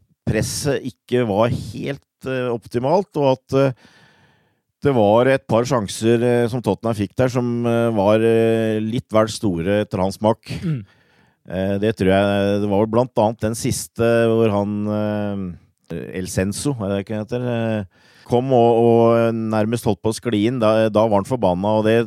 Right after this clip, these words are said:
Speaker 1: tror jeg ikke, og det, det tror jeg hadde med presset, at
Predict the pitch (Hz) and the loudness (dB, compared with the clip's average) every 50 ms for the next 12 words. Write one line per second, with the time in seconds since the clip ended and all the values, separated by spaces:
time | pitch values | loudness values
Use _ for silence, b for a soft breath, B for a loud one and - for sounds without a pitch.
0 | 92 _ - 117 104 98 92 _ _ - 123 123 123 117 117 117 117 117 117 113 | -4 _ -2 0 0 0 0 _ _ -4 -2 0 2 2 2 2 2 2 2 0
1 | 113 117 117 117 98 - B B B B B B - 117 123 131 135 127 131 143 | 0 0 -2 -4 -6 -8 B B B B B B -2 2 2 2 4 2 2 0
2 | 143 - 139 135 131 117 98 107 113 120 110 110 113 - - 101 95 - - - | 2 2 2 2 2 2 2 0 -2 2 2 2 2 2 0 -2 -2 -2 -2 0
3 | 120 117 117 117 117 113 113 113 110 104 101 95 _ | 0 2 2 2 2 2 2 0 0 0 -2 -4 _